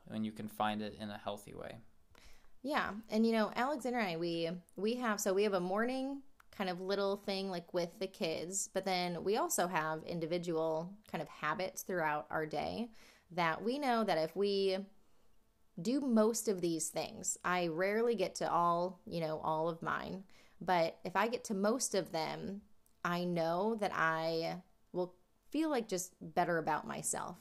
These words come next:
Speaker 2: And some of those are doing one load of laundry a day. Um, what are some of yours? So we have, like, individual, like, habits that we just have,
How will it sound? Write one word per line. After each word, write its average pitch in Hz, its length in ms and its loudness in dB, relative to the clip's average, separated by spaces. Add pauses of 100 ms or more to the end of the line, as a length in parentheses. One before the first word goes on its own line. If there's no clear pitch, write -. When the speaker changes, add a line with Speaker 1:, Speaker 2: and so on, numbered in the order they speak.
Speaker 2:
And 180 160 -4
some 226 220 2
of 220 80 2
those 185 380 2
are 160 280 4
doing 160 320 -2
one 220 260 -2
load 240 160 0
of 214 180 0
laundry 165 460 -2
a - 40 -6
day. - 220 -6 (720)
Um, 156 540 -2 (1040)
what 180 200 -2
are 180 100 0
some 180 180 -2
of 160 120 0
yours? - 300 -4
So 226 120 4
we 220 120 8
have, 277 180 4
like, 240 160 2
individual, 185 800 2 (140)
like, 151 240 -4 (400)
habits - 680 0
that 240 220 2
we 247 100 0
just 262 280 -2
have, 302 320 0